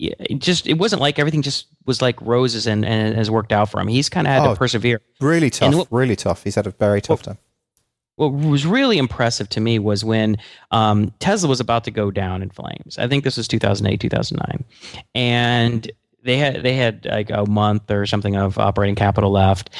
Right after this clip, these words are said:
Speaker 1: um, and they were still not, I mean, making any revenue, or they just really didn't have a vi-, anything really viable at that point. And he stepped up and put in his last remaining forty million dollars, what he called his reserve capital, because at, the, at, at, at some point, I mean, he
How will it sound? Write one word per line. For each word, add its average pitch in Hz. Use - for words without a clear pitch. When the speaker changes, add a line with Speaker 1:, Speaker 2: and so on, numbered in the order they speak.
Speaker 1:
um, 101
and 107
they 107
were 101
still 104
not, 98
I 113
mean, 104
making 101
any 98
revenue, 113
or 92
they 101
just -
really 101
didn't 107
have 104
a 95
vi-, 98
anything 104
really 98
viable 95
at 95
that 98
point. 98
And 117
he 156
stepped -
up 110
and 104
put 117
in 104
his 104
last 104
remaining 101
forty 104
million 101
dollars, 92
what 98
he 101
called 98
his 98
reserve 98
capital, 98
because 98
at, 95
the, -
at, 117
at, -
at 131
some 139
point, 110
I -
mean, 101
he 107